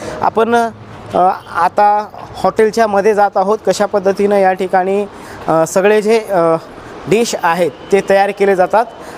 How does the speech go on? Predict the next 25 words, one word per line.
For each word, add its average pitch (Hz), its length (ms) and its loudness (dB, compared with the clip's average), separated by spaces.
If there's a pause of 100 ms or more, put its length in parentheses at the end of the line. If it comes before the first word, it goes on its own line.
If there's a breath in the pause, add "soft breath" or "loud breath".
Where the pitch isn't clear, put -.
(240 loud breath)
अ, 165 140 2
या 180 140 4
ठिकाणी 220 400 0
बसण्याची 214 540 0
जी 214 140 2
सुविधा 202 360 4
आहे, 196 300 0 (420 loud breath)
अ, 180 240 4
ती, 202 420 0 (260)
अ, 180 40 2
ही 170 360 2
सुविधा 202 360 2
बसण्याची 196 500 0 (440 loud breath)
या 175 80 4
ठिकाणी 190 320 2
करण्यात 190 340 0
आलेली 190 240 2
आहे. 202 140 2
या 190 60 2
ठिकाणी 185 300 2
टेबल 185 280 2
लावलेले 190 320 2
दिसून 175 260 -2
येत 175 100 0
आहेत. 190 140 2